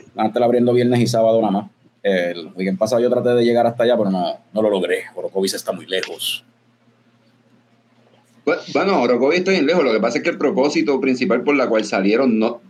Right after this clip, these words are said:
Speaker 2: sea, eh,
Speaker 1: Ah, no, yo
Speaker 2: Eh,
Speaker 1: estaba, yo estaba en
Speaker 2: cambiaba
Speaker 1: minor-,
Speaker 2: planes.
Speaker 1: sí, yo estaba en minoría. Yo tenía el plan de llegar a Orocovis, pero pues todo el mundo, el resto de la gente quería playa, playa, playa y ya.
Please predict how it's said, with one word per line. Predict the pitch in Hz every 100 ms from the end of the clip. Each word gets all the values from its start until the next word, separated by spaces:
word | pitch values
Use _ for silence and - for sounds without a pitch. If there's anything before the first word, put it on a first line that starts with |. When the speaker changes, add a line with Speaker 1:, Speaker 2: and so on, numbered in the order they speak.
| -
Speaker 2:
sea, | - 101 90
eh, | 87 82 - _ _ _ - -
Speaker 1:
Ah, | 143
no, | 165
yo | 160
Speaker 2:
Eh, |
Speaker 1:
estaba, | 120 147 156
yo | 139
estaba | 131
en | 117
Speaker 2:
cambiaba | 123
Speaker 1:
minor-, | 147 143 - _ -
Speaker 2:
planes. | 123 139 98 - _ _ _
Speaker 1:
sí, | 156
yo | 165
estaba | - 147
en | 160
minoría. | 170 151 107 120 85
Yo | 110
tenía | 139 175
el | 131
plan | 151 160
de | 156
llegar | 127 120
a |
Orocovis, | 135 120 113 117 98
pero | 104 101
pues | 98 131 127
todo | 123 117
el |
mundo, | 127 131 131 123
el | 113
resto | 110 -
de | 127
la |
gente | 131 123 127
quería | 113 117
playa, | 110 110 117 110
playa, | 110 113
playa | 104 107 104 85
y | 80 82
ya. | 98